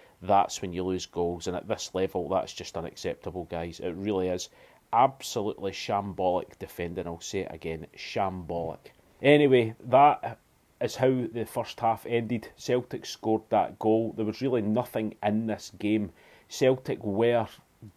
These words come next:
coming into the game in the first half without really doing anything, and then, you know, we shoot ourselves in the foot by allowing that goal and giving us a complete uphill task into the second half. Up front, we showed absolutely nothing.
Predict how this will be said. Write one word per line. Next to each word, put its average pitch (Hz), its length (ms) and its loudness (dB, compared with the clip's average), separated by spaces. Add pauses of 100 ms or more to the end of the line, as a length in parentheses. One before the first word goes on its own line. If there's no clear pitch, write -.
(200)
coming 110 300 0
into 110 260 -4
the 101 80 -4
game 107 280 0
in 101 80 -6
the 95 60 -8
first - 320 -8
half 101 240 0
without 110 320 -2
really 92 200 -4
doing 98 340 -4
anything, 101 440 -6
and 95 100 -8
then, 95 220 -6
you 92 80 -8
know, 101 80 -4
we 98 180 -4
shoot - 340 -12
ourselves 95 420 -6
in 90 120 -6
the 87 60 -10
foot - 300 -6 (360)
by 104 160 4
allowing 98 440 0
that 98 340 0
goal 104 320 -2
and 95 140 -10
giving 104 300 -4
us 95 140 -6
a - 160 -10 (160)
complete - 420 -10
uphill 104 600 -4 (200)
task 101 500 0
into 98 240 -10
the 90 100 -10
second 92 500 -8
half. 104 360 2 (500)
Up - 180 10
front, 156 400 6 (280)
we 123 100 -4
showed - 260 4
absolutely 110 640 0
nothing. 110 400 -2